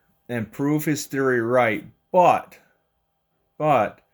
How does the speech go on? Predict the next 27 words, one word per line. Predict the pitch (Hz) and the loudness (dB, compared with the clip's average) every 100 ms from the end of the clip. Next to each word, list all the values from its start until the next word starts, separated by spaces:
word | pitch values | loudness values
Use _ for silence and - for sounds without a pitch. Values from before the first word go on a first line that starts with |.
| _ _ _ _ _ _ | _ _ _ _ _ _
God | 139 143 151 160 | -2 2 2 0
would | 151 127 | -4 -6
need | 135 143 135 | -6 -8 -8
to | 139 | -8
remove | 127 127 135 120 | -8 -4 -4 -4
the | |
hedge | 110 123 123 120 | -4 -2 -2 -4
of | 113 | -8
protection | 117 - 123 120 - 107 | -8 -4 -2 -2 -6 -10
from | 95 123 127 123 | -6 -4 -4 -4
Job, | 113 101 101 98 | -2 0 0 -2
and | 104 104 | -8 -6
Job | 117 120 120 | -2 0 -2
would | 120 104 | -4 -6
then | 117 120 | -4 -6
surely | 113 123 123 127 | -6 -4 -2 -4
curse | 127 123 127 - | -4 -4 -4 -4
God | 110 104 104 | -2 0 0
when | 104 | -2
everything | 110 131 170 175 175 165 156 | -2 -2 -2 -2 -4 -4 -2
he | 151 | -2
had | 147 139 139 | -2 0 0
on | 135 117 | -2 -2
earth | 104 101 - | -2 -2 -4
was | 104 | -10
taken | - 107 101 101 | -6 -6 -4 -6
away. | 95 98 98 80 | -8 -6 -4 -6